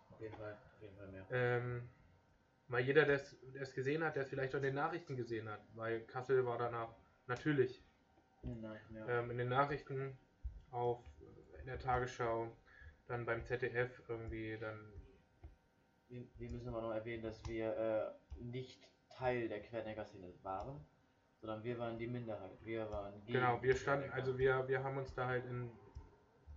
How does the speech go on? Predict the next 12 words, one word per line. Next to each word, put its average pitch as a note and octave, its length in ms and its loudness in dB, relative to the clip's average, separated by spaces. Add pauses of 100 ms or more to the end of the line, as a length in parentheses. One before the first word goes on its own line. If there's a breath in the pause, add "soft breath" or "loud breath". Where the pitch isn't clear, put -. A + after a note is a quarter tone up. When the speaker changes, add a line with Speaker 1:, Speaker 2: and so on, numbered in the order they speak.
(1040)
Speaker 2:
auf - 160 -4
die, D3 160 4
auf C3+ 100 -2
die C3 100 -8
Gegenseite D#3 440 8
Speaker 1:
Ja, - 60 -8
Speaker 2:
positioniert, C3 720 6
Speaker 1:
genau. C3+ 140 8
Speaker 2:
schön C3 80 8
mit B2 140 -4
Masken C3+ 520 -4
auf. C3 320 2